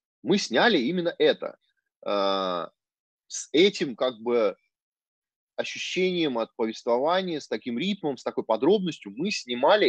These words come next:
это. То есть, если так, если хотите, это некое, м, ин-, изначальное видение этого материала.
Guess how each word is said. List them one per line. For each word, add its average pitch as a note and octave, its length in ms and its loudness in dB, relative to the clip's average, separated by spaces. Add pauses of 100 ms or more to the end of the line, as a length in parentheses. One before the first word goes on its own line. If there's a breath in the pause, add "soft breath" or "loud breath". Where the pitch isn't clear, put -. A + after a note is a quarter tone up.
это. C3 480 6
То G#2+ 60 -4
есть, A2+ 140 -4
если - 200 -6
так, D3 200 2 (640)
если - 200 -4
хотите, A3+ 440 2
это D#3 640 4 (440)
некое, A#2+ 840 4 (100)
м, G2+ 440 -10 (500)
ин-, D#3+ 200 -2
изначальное D#3+ 720 4
видение B2+ 580 -6
этого A#2 720 2
материала. A2+ 680 0